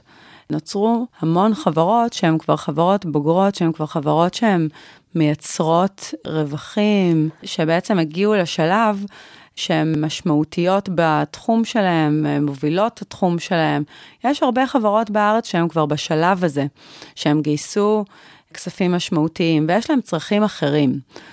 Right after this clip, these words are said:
יש עכשיו גם שינויים מאוד מעניינים שקורים בארץ, שינויים של רגולציה, ושינויים שבעצם נועדו כדי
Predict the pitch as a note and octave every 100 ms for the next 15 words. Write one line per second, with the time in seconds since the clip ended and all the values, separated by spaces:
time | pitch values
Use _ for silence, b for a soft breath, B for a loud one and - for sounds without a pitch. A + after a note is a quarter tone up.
0 | B B - - G3+ C#4 - E3 D#3 D3+
1 | D#3 - E3 D#3 G3+ G#3 E3 E3+ G#3 F#3
2 | D#3 D3+ F3 F3+ E3 - D3 E3+ F3+ E3
3 | D#3+ E3 F3+ - - D#3+ D#3 E3 - F#3
4 | D#3 D3 D3+ D#3 E3+ - E3 D3 C#3 C#3+
5 | C#3+ - - - - - - E3 F3 G3
6 | G#3 F3 F3 G#3 D3+ D3+ D#3 G#3 - F#3+
7 | E3 D#3 D3+